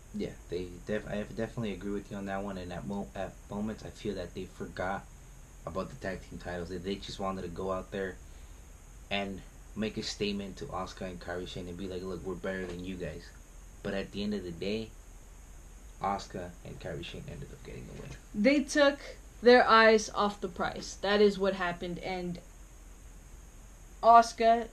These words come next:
Speaker 2: and Kairi never did that. They, they knew that the purpose of this match was to win and retain the tag team championships, and that is exactly what they did.
Speaker 1: So can we say that Kairi Sane and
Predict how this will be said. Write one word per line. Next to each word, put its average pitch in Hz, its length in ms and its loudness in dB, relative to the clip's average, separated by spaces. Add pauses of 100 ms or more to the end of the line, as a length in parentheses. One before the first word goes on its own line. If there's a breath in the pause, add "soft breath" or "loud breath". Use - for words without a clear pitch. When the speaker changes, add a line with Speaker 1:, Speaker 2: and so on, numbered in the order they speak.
Speaker 2:
and 202 180 -2
Kairi 190 380 -2
never 185 240 -2
did 175 200 -8
that. - 180 -8 (240)
They, 202 320 10
they 208 200 4
knew 226 460 2 (180)
that 185 540 2 (140)
the 190 160 -4
purpose 214 380 0
of 208 80 -4
this 190 160 -4
match 190 380 -2
was 185 200 -4
to - 120 -4
win 190 420 0 (260 loud breath)
and 202 200 2
retain 190 560 -2 (180)
the 190 100 -2
tag 175 420 0
team 175 280 -6
championships, 175 600 -6
and 175 100 -4
that 170 140 4
is 175 120 -4
exactly 170 420 -2
what - 140 -8
they - 100 -10
did. - 140 -12 (160)
Speaker 1:
So - 140 -4
can 104 260 -6
we 98 80 -6
say 101 280 -4
that 92 320 -6 (680)
Kairi 101 280 -2
Sane 95 500 -8
and 87 480 -8